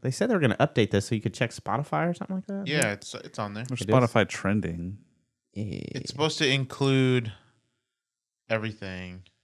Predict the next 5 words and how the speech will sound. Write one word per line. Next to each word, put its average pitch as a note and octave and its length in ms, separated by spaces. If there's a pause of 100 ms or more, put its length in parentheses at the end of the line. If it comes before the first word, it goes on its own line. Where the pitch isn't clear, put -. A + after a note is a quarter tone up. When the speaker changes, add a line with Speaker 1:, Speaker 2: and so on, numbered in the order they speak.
(360)
Speaker 1:
Last - 300
thirty F2 240
days, - 640
seventeen G#2 560
streams. E2 760